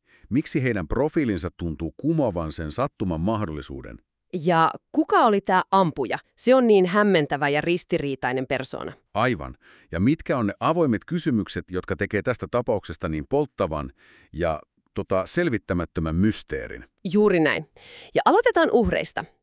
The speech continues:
Speaker 2: koska heidän henkilöllisyytensä on, niin kuin, avain kaikkeen.
Speaker 1: Okei.
Speaker 2: Jos tämä olisi ollut satunnainen rasistinen hyökkäys, niin uhrit olisi voinut olla ketä tahansa. Mutta he eivät olleet.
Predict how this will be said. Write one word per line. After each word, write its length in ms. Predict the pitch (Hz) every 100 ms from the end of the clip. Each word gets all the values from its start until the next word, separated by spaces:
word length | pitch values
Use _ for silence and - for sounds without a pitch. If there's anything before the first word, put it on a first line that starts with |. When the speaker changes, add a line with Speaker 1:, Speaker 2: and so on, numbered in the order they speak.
| _
Speaker 2:
koska 260 | 175 - 196
heidän 280 | 269 294
henkilöllisyytensä 840 | 262 302 269 214 190 190 180 175 170 -
on, 220 | 285 254 147 -
niin 140 | 160 151
kuin, 160 | 160 -
avain 280 | - 147 123
kaikkeen. 400 | 110 - - - _ -
Speaker 1:
Okei. 420 | 107 - 87 65 -
Speaker 2:
Jos 300 | 190 226 330
tämä 180 | - 403
olisi 220 | 262 226
ollut 200 | 226 208
satunnainen 640 | - 247 - 269 190 160 160
rasistinen 640 | 180 202 208 - 143 139
hyökkäys, 560 | 180 180 - 196 214 - _ - _
niin 120 | 202 -
uhrit 300 | 285 247 190
olisi 180 | 151 139
voinut 220 | 156 151
olla 140 | 160 160
ketä 240 | 165 160
tahansa. 400 | - 139 127 147 - _ _ _ _
Mutta 240 | 214 220 240
he 160 | 240 269
eivät 300 | 311 254 240 -
olleet. 460 | 170 120 - -